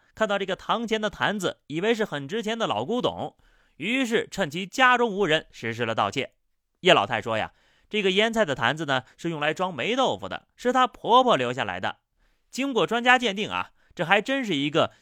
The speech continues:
建国初期的民用绿釉罐，现在价值呢，几百块钱。开始了，开始了啊，年底了，他们开始冲业绩了。这味儿一闻呢，就知道是老古董了。偷吧！殊不知，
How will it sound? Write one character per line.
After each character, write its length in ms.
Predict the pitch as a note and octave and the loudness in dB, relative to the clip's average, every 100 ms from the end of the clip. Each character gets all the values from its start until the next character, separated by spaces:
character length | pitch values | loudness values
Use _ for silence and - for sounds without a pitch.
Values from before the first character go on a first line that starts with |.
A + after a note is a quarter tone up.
| _ | _
建 300 | C4+ C4 D3+ | 0 0 0
国 180 | C3 F3+ | 0 -2
初 220 | - G3+ | -2 -4
期 160 | G3 F#3+ | -4 -2
的 200 | C3 - _ | -2 -4 _
民 360 | C3 C3+ F#3 B3+ | -6 -4 -2 0
用 200 | B3+ D#3 | 0 0
绿 220 | D#3+ D#3+ | -2 -2
釉 160 | C#3 A#2 | 0 0
罐， 240 | D3 B2 _ _ _ _ - | 0 -2 _ _ _ _ -6
现 200 | C#4 C4 | -2 0
在 140 | A#3 | 0
价 180 | A#3+ G3 | 0 -2
值 120 | E3 | 0
呢， 220 | F#3 E3+ - _ | -2 -2 -6 _
几 100 | - | -4
百 160 | - F#2 | -4 -4
块 100 | A#2 | -6
钱。 180 | F#2 D3+ D5+ - - A#4+ A#4+ G4 G4 F#4 E4+ - - - _ _ | -6 -8 -10 -18 -16 -14 -10 -10 -10 -12 -14 -16 -20 -20 _ _
开 180 | - B2+ | 0 2
始 140 | A#2 | 2
了， 100 | A#2 | 2
开 100 | C#3 | 2
始 120 | B2 | 2
了 100 | F#2+ | 2
啊， 220 | G#2+ A#2+ - - - | 4 4 0 -12 -10
年 340 | A#2 D3 C4 A#3 | 2 4 4 0
底 200 | G2+ E2 | -6 -2
了， 300 | B2 - _ - | -2 -2 _ 0
他 160 | C#3 | 0
们 120 | B2+ | 2
开 140 | A#2+ B2 | 2 2
始 160 | G#2+ | 2
冲 240 | F#2+ C#3+ E3 | -4 -4 -2
业 220 | F#3+ A2 | 0 0
绩 100 | G#2 | -4
了。 180 | G2+ - _ _ _ - | -10 -12 _ _ _ -2
这 140 | C#4 | 4
味 80 | C#4 | 8
儿 120 | C4 | 8
一 120 | C4 | 6
闻 180 | C#3 G3+ | 4 2
呢， 200 | B3+ - _ | 2 0 _
就 160 | - G3 | 2 4
知 140 | D#3+ | 4
道 140 | F#3+ E3+ | 4 4
是 100 | E3 | 6
老 240 | D#3+ C#3+ | 6 6
古 220 | C#3 G#3+ | 4 2
董 160 | F3+ A#2+ | 0 2
了。 220 | D3 - _ _ _ _ - | 2 0 _ _ _ _ 4
偷 240 | - D#4 | 8 8
吧！ 220 | D4+ A3 - F5+ - D5 C#5+ C#5+ _ _ _ _ _ _ | 6 4 -2 -12 -6 -4 -4 -8 _ _ _ _ _ _
殊 260 | - E3+ | -2 0
不 140 | D#3 A#2 | 2 0
知， 320 | B2+ C3+ | 0 -2